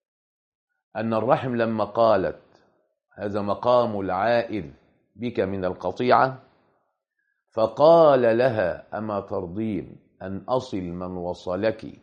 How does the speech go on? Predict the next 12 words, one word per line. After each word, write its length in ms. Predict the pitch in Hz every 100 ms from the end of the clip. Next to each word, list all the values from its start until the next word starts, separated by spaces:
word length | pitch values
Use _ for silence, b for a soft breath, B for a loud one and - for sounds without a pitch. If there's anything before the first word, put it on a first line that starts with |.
| _ -
وأقطع 1000 | 98 - 143 165 - - - 156 165 - - _ _
من 500 | 98 107 120 156 147
قطعك؟" 680 | 117 - 110 - - 90 - - _ _ _ _ _ _ _ _ _ _ _
أقطع 360 | 175 - - 147
من 200 | 147 143
قطعك، 600 | 143 139 131 127 151 - 151 147 - _ _ -
القطع 800 | 113 107 - 135 156 127 147 170 170 - _ -
كناية 580 | 107 113 135 143 143 139
عن 220 | 117 123
الحرمان 640 | 113 - 120 110 120 95 - _ _ _ -
من 200 | 151 156
الإحسان، 540 | - - - - -